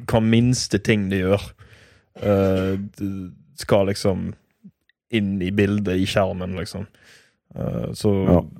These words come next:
Speaker 1: så når vi ikke ser tre D-versjonen, så er det veldig obvious hva som er tre D, da,
Speaker 2: Ja,
Speaker 1: meint å være
Speaker 2: ja.
Speaker 1: tre D.
Speaker 2: Ja, så, eh,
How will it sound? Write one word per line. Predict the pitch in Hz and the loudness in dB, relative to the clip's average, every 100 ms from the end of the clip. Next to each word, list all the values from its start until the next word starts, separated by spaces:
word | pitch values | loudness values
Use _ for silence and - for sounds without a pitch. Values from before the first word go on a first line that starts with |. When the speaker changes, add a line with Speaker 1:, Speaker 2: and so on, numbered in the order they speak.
| - - - | -20 -20 -12
Speaker 1:
så | - | -4
når | 101 | 0
vi | 104 | 2
ikke | 110 | 0
ser | - 123 104 | 2 4 4
tre | - 107 | 4 4
D-versjonen, | 104 101 101 98 101 | 4 2 0 -2 0
så | 104 | 2
er | |
det | 101 | 4
veldig | 101 | 2
obvious | 104 101 92 - | 0 -2 -4 -4
hva | - | -4
som | 98 98 | -4 -6
er | - 101 80 - _ _ - | -4 -4 -4 -10 _ _ -10
tre | 87 78 98 | 0 2 2
D, | |
da, | 87 98 92 | 0 -4 0
Speaker 2:
Ja, | 80 | 0
Speaker 1:
meint | 98 98 | 0 -4
å | |
være | 92 92 | -6 -6
Speaker 2:
ja. | |
Speaker 1:
tre | - - | -8 -12
D. | - - _ _ _ _ _ _ _ - _ _ _ | -20 -20 _ _ _ _ _ _ _ -20 _ _ _
Speaker 2:
Ja, | 135 127 123 120 | 6 8 8 8
så, | - 120 120 | 6 6 8
eh, | 113 110 107 104 101 104 101 | 8 8 8 8 8 6 4